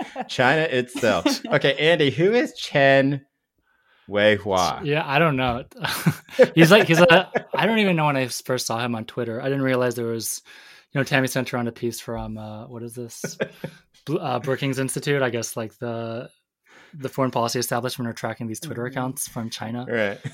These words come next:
Speaker 2: <laughs>
Speaker 3: And I actually think
Speaker 1: Started
Speaker 3: if
Speaker 1: in
Speaker 3: you
Speaker 1: twenty twenty, I feel like, really hard.
Speaker 3: Yeah.
Speaker 1: There were all these
Speaker 3: Was it that
Speaker 2: Yes.
Speaker 3: late, that recently? I, I remember,
Speaker 1: Yeah.
Speaker 3: especially during, um,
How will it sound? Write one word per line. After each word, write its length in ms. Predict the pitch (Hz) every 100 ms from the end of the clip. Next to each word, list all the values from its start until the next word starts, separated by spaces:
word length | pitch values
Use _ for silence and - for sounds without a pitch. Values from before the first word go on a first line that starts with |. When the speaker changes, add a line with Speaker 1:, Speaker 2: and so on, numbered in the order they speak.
| - _
Speaker 2:
<laughs> 480 | 180 - - - 196 - - - _
Speaker 3:
And 100 | 156
I 60 | 180
actually 240 | 190 262
think 180 | 302 180
Speaker 1:
Started 20 | 160
Speaker 3:
if 40 |
Speaker 1:
in 80 | 175
Speaker 3:
you 60 |
Speaker 1:
twenty 280 | 196 196 180
twenty, 400 | 156 165 151 139
I 100 | 139
feel 200 | 131 135
like, 300 | 127 110 110
really 240 | 135 123 131
hard. 120 | 147
Speaker 3:
Yeah. 360 | 139 123 113
Speaker 1:
There 80 | 107
were 80 | 139
all 180 | 135 143
these 340 | 120 127 - - _ _ _
Speaker 3:
Was 160 | 147 156
it 100 | 156
that 160 | 160
Speaker 2:
Yes. 40 | 160
Speaker 3:
late, 220 | 151 175
that 100 | 156
recently? 460 | 139 - 151 151 180 _
I, 160 | 156 190
I 120 | 185
remember, 580 | 208 240 180 175 160 151
Speaker 1:
Yeah. 80 | 160 160
Speaker 3:
especially 480 | - 135 135 147
during, 500 | 127 127 120 117 117 -
um, 480 | 120 117 110 110